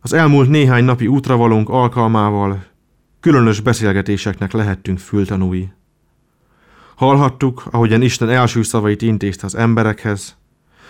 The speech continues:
aztán az ember Istenhez szóló imádságának szavait. Majd figyelhettük Jézus első és utolsó szavaira az ő tanítványaihoz. Tegnap pedig Pál apostol szavait hallottuk,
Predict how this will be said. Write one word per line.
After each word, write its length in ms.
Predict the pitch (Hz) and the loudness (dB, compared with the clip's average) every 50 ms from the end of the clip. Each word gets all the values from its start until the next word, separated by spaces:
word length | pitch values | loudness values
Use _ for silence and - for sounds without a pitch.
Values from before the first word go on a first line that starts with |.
| - - | -20 -6
aztán 300 | - 123 - - 120 113 | -6 -4 -2 0 0 2
az 100 | 110 107 | 2 2
ember 520 | - 139 135 131 123 123 120 120 120 117 117 | 2 2 2 4 4 4 2 2 0 -2 -4
Istenhez 520 | - 135 127 - - 123 107 104 110 104 | -2 -2 -2 -2 0 -2 0 0 -2 -4
szóló 340 | - - 117 113 107 104 104 | -4 -2 -2 0 0 0 0
imádságának 800 | 98 120 110 104 98 92 - - 104 95 90 95 92 92 90 - | 2 2 2 2 0 -2 -4 -4 -4 -2 -2 -2 -2 -2 -4 -6
szavait. 540 | - 98 95 90 92 90 90 - - _ _ _ _ _ _ _ _ _ _ _ _ _ _ _ _ _ _ _ - _ _ _ _ | -8 -8 -8 -6 -6 -8 -8 -10 -14 _ _ _ _ _ _ _ _ _ _ _ _ _ _ _ _ _ _ _ -20 _ _ _ _
Majd 240 | 120 117 117 113 | 2 2 2 2
figyelhettük 760 | 117 - 156 139 151 139 135 135 131 127 - - 127 123 123 | 0 0 2 2 4 2 2 2 0 -2 -4 -4 -6 -4 -2
Jézus 560 | 131 123 120 117 120 123 120 123 - - - - | 0 0 2 2 0 -2 -4 -4 -10 -18 -20 -10
első 580 | - 123 123 127 131 123 - - 139 131 127 123 | -4 0 2 2 2 0 -2 -4 -4 -2 -2 -2
és 180 | - 120 117 | -2 -4 -2
utolsó 460 | - 135 123 - 110 101 95 - 107 98 | -2 -4 0 2 0 0 0 -2 -6 -6
szavaira 640 | - - 117 110 113 110 107 104 104 101 95 98 - | -2 -2 0 0 2 0 2 0 0 -2 -4 -6 -8
az 140 | - 101 98 | -8 -4 -4
ő 100 | 95 92 | -4 -4
tanítványaihoz. 1040 | - 110 110 110 104 - - 113 107 104 104 101 101 95 104 101 95 - - _ _ _ _ _ _ _ _ _ _ _ _ _ _ _ _ _ _ _ _ - - - - | -2 0 0 0 -2 -2 -4 -2 -2 0 0 0 -2 -2 -4 -8 -10 -10 -18 _ _ _ _ _ _ _ _ _ _ _ _ _ _ _ _ _ _ _ _ -20 -20 -12 -2
Tegnap 340 | - 135 135 143 135 135 127 | 0 2 4 4 2 2 2
pedig 260 | 143 135 131 120 123 | 2 2 2 0 0
Pál 220 | - 139 131 120 | 0 2 2 2
apostol 420 | 120 107 117 113 - - 117 110 95 | 2 2 0 -4 -4 -2 -2 -2 -2
szavait 360 | - - 117 107 110 104 101 | 0 -2 0 2 2 0 0
hallottuk, 720 | - 117 107 107 104 101 92 - - 104 95 - - _ | 0 -2 0 2 0 0 -2 -4 -10 -10 -10 -10 -18 _